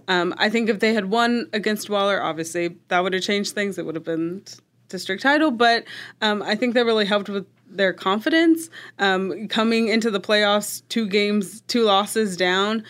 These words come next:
um, I think is gonna be really hard to get out of. Um, and I think we're gonna see kind of, they have to set the tone pretty early against Kingwood Park. Kingwood Park's a good team.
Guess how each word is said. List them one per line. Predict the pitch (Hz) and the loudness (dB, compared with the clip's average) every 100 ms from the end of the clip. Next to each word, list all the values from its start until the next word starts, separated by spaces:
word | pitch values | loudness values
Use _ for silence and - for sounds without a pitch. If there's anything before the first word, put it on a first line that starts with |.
| - - - | -16 -10 -2
um, | 190 180 | 0 0
I | 147 185 | 0 0
think | 190 | 0
is | 190 | -2
gonna | 185 190 | -2 -2
be | 180 | 0
really | 175 185 190 | 0 2 2
hard | 180 180 | 0 -2
to | 185 | -2
get | 170 | -4
out | 135 165 | -2 0
of. | 208 247 247 - - - - | 0 0 -2 -12 -20 -8 0
Um, | 180 175 170 - | 0 0 -2 -2
and | 208 | 0
I | 208 | 2
think | 247 220 | 2 2
we're | 226 | 2
gonna | 220 214 | 2 0
see | 208 214 208 202 196 - | 0 0 2 2 0 -2
kind | - 196 | -2 0
of, | 185 170 - - | 0 -2 -8 -2
they | 220 | 0
have | 233 220 | 2 2
to | 262 | 2
set | 254 262 | 4 2
the | 277 | 0
tone | - 269 269 | 0 2 2
pretty | 277 269 | 2 2
early | 233 262 269 | 4 4 4
against | 240 269 262 | 2 0 0
Kingwood | - 254 262 - | -2 0 0 0
Park. | 254 247 - | 0 0 -2
Kingwood | 214 208 202 | -2 -2 0
Park's | 202 - | -2 -2
a | 208 | -2
good | 180 190 - | 0 -2 -2
team. | 196 196 220 | -2 0 -2